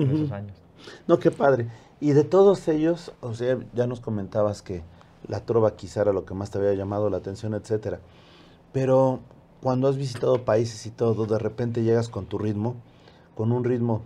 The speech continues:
Speaker 2: de alguna manera tuyo, virgen, que llega a México, ¿cómo empiezas a,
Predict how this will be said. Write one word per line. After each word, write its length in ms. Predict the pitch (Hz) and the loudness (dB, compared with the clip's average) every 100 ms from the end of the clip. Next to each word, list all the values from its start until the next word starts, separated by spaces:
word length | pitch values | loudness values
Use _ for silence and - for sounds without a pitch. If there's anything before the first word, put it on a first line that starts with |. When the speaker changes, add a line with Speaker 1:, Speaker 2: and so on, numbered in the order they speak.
| - - | -16 -6
Speaker 2:
de 60 | 107 | -4
alguna 280 | 110 117 110 | 0 0 0
manera 400 | 101 107 107 101 | -2 -2 -2 -2
tuyo, 400 | 117 117 107 95 | -2 0 0 0
virgen, 560 | 117 127 117 110 104 | 0 0 0 -6 -6
que 140 | - 92 | -8 -4
llega 180 | 107 | -2
a 40 | 110 | -2
México, 520 | 113 107 104 - 117 - - - | -2 -6 -12 -12 -14 -14 -20 -20
¿cómo 180 | - 143 | -10 -6
empiezas 460 | 131 120 117 120 110 | -4 -4 -4 -6 -4
a, 240 | 87 85 | -6 -8